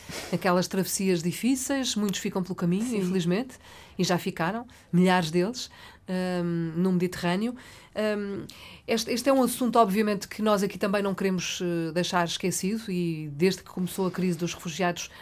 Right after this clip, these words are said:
Speaker 1: em dois mil e quinze, nasceu o S O S Refugiados, que esteve em pausa durante o mês de agosto, mas agora voltou em, em força. E eu gostava que,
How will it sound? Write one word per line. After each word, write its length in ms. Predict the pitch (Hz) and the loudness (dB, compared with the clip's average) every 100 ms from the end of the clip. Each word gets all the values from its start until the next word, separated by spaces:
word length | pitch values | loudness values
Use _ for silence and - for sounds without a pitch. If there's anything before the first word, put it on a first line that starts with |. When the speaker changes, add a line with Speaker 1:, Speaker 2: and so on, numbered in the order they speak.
| - - | -12 -4
Speaker 1:
em 100 | 170 | 0
dois 220 | 180 175 | 2 4
mil 160 | 180 | 2
e 60 | 180 | 2
quinze, 340 | 180 190 170 - - | 0 -2 -2 -8 -6
nasceu 400 | 185 175 208 175 | -2 0 2 2
o 120 | 175 | 4
S 200 | 175 175 | 2 2
O 80 | 175 | 0
S 200 | 175 - | 0 -2
Refugiados, 600 | - - 160 175 220 - | -6 -6 0 2 2 -2
que 340 | - 220 208 175 - - | -4 -2 0 -2 -8 -12
esteve 440 | - - 190 151 175 | -8 -2 -2 2 2
em 120 | 175 | 4
pausa 420 | 180 180 175 170 | 6 6 6 2
durante 300 | 165 165 156 | 0 0 0
o 40 | |
mês 160 | 165 160 | 0 0
de 80 | 160 | 0
agosto, 300 | 156 180 180 | 0 0 0
mas 140 | 160 | -2
agora 240 | 165 160 151 | 0 0 0
voltou 320 | 156 156 156 | -2 -2 0
em, 260 | 160 151 170 | 0 2 0
em 40 | |
força. 460 | - 170 170 214 220 - | 2 2 2 0 -6 0
E 60 | 208 | 2
eu 80 | |
gostava 380 | 214 - 226 226 | 4 4 4 4
que, 340 | 226 240 240 | -2 -2 -2